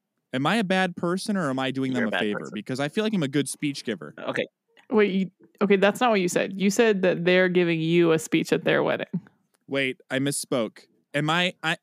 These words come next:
Speaker 1: am I a bad person for peer pressuring them, peer pressuring them into making me give a speech for their wedding?
Speaker 2: Um, I wouldn't say bad person, but you're putting them
Speaker 3: How well do you know this person?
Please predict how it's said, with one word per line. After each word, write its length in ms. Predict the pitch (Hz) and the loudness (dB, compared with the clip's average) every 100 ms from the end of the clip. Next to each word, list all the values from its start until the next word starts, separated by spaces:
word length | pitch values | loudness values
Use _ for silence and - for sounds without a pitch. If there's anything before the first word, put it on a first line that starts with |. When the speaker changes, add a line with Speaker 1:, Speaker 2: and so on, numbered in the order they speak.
| 151 | -4
Speaker 1:
am 120 | 156 | 0
I 100 | 185 | 2
a 60 | 214 | 2
bad 280 | 196 190 - | 2 0 -2
person 460 | 190 180 - 156 | -2 -2 -2 -6
for 160 | 143 131 | -4 -6
peer 260 | - 175 | -4 -6
pressuring 440 | 175 180 160 160 143 | -4 -4 -4 -4 -6
them, 420 | 135 131 117 113 - | -4 -2 -2 -4 -10
peer 220 | - 180 175 _ _ | -2 -2 -2 _ _
pressuring 640 | - 170 160 - 147 135 127 | -6 -4 -4 -6 -6 -6 -4
them 320 | 135 120 110 - | -2 -2 -4 -4
into 300 | 127 131 127 | -6 -4 -4
making 500 | 131 139 151 139 131 | -4 -6 -6 -6 -6
me 500 | 143 135 117 107 113 _ _ _ _ _ _ _ | -4 -4 -4 -4 -8 _ _ _ _ _ _ _
give 180 | 147 143 | -2 -2
a 60 | 131 | -2
speech 560 | - - 147 113 - | -8 -6 -8 -8 -12
for 100 | - 120 | -8 -6
their 260 | 120 117 | -4 -2
wedding? 180 | 113 127 | -2 -2
Speaker 2:
Um, 240 | 127 123 - | -2 -4 -4
I 60 | 135 | -4
wouldn't 180 | 196 | -2
say 100 | 185 139 | -2 -2
bad 300 | 117 117 120 | -2 -2 -2
person, 500 | 156 151 175 165 170 - - _ _ | -4 -2 -2 -2 -4 -10 -20 _ _
but 260 | 120 117 92 | -4 -4 -2
you're 120 | 107 | -4
putting 260 | - 131 | -2 -2
them 220 | 120 107 - - | -2 -4 -8 -6
Speaker 3:
How 260 | - 247 | -2 0
well 240 | 262 240 233 | 2 4 4
do 100 | 214 | 4
you 120 | 202 | 6
know 200 | 190 226 | 6 4
this 200 | 208 180 | 2 0
person? 480 | - - - - | -4 -4 -6 -10